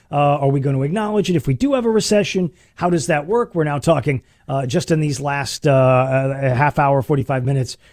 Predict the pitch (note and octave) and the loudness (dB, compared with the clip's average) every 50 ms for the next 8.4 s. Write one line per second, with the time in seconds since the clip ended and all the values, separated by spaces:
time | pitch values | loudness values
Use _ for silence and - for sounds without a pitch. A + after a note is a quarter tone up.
0 | _ _ - C3 B2+ C3 D3 C#3 C#3 C3+ C3+ - _ C#3+ C#3+ C#3 C3+ C3+ C#3+ D3 | _ _ -8 -6 -4 -2 0 0 -2 -2 -6 -10 _ -12 -12 -8 0 2 2 4
1 | C#3+ C#3+ C#3+ C#3+ C#3 C#3+ C#3 C3+ C3+ C3 C3+ C3 C3+ C3 C#3 C3 B2 C3 B2+ A#2 | 4 2 0 0 0 0 0 0 0 0 0 0 0 2 2 2 2 0 0 0
2 | A2+ - A3+ A#3+ B3 A#3+ - - - A3 A3+ G3+ - - - F#3+ F#3 F3+ E3+ E3 | 0 0 -2 -2 -2 -4 -8 -8 -8 -8 -8 -8 -8 -6 -4 -2 -2 0 0 2
3 | D#3 E3 D#3 D3 D3 C#3 A#2+ - - B2 A#2+ - - - - - - - A3+ G3+ | 2 2 0 0 -2 -4 -6 -8 -10 -10 -8 -8 -8 -8 -8 -8 -6 -6 -6 -4
4 | E3+ G#3 G3 F#3+ E3 - F3+ F3+ F3 E3+ E3 E3+ E3 E3+ E3+ C#3+ C3 D3+ D#3 D3 | -2 -2 -2 -2 -2 -4 -4 -4 -4 -2 -2 -2 -2 -2 -2 -2 -2 -4 -4 -4
5 | - E3 D#3 D3 - _ _ _ _ _ _ _ - D3+ F#3+ C4 G#4 - - - | -2 -2 -4 -4 -6 _ _ _ _ _ _ _ -2 0 0 0 0 0 -2 -2
6 | - - C4+ C4 E3+ - D#3 F3 A3+ C4 - - D#4 C4+ - - A3+ G#3+ F#3 D#3+ | 0 0 0 0 2 2 2 2 2 0 -2 -4 -4 -4 -4 -4 -4 -2 0 0
7 | D#3 D3 D3+ F3 A3+ A#3+ G#3 G#3+ G3+ F#3 D#3+ E3 E3+ F#3+ G#3+ A3+ G3+ E3 C3+ C3 | 2 2 4 4 4 4 4 2 2 2 2 0 0 -2 -2 -2 -2 -2 -2 -2
8 | B2 - D3+ C#3+ C3+ C3 C3 | -4 -2 -2 -2 -2 -2 -4